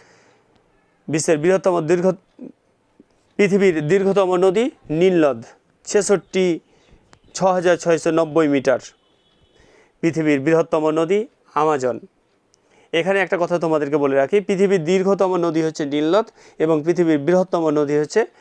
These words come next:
আমাজন। এই জিনিসটা কিন্তু তোমাদেরকে মনে রাখতে হবে। পৃথিবীর উচ্চতম জলপ্রপাত হচ্ছে অ্যাঞ্জেল জলপ্রপাত,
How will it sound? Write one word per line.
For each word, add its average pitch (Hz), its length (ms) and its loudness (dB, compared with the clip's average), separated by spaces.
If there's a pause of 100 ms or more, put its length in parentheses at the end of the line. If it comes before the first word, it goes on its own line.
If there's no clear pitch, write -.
(260)
আমাজন। 135 460 0 (200)
এই 143 140 -6
জিনিসটা 151 340 -2
কিন্তু 156 240 -4
তোমাদেরকে 135 440 -2
মনে 160 200 -4
রাখতে 120 300 -6
হবে। 120 300 -10 (840)
পৃথিবীর 208 520 2
উচ্চতম 185 500 2
জলপ্রপাত 175 640 0
হচ্ছে 180 180 -2
অ্যাঞ্জেল 156 480 0
জলপ্রপাত, 156 640 0